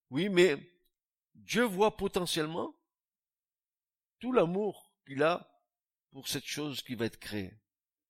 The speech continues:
À l'avance, il aime. Pourquoi aime-t-il ? Parce qu'il,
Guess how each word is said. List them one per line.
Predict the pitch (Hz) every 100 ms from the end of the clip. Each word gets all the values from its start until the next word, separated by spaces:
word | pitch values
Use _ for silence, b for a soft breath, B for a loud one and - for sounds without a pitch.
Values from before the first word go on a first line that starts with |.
| _ _ _ _ -
À | 208
l'avance, | 220 180 202 - - - - _ _ _ _ _ _ _ _ _ _ _ _ _ _ _ _ _ _ _ -
il | 110
aime. | 113 85 87 _ _ _ _ _ _ _ _ _ _ _ _ _ _ _ _ _ _ _ _ -
Pourquoi | 220 - 254 247
aime-t-il ? | 156 147 - 214 113 87 _ _ _ _ _ _ _ _ _ _ _ _ _ _ _ -
Parce | - -
qu'il, | - 160 160